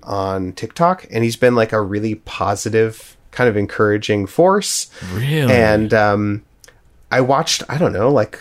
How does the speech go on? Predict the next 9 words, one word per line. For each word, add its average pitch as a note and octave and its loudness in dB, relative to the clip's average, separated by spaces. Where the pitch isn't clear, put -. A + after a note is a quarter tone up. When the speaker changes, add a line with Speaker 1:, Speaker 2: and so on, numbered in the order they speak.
Speaker 1:
a - -20
couple - -6
dozen A2+ -2
of G2 -2
his G#2 -6
TikToks. - -4
And, G2+ 0
uh, F#2+ 4
he's, - -2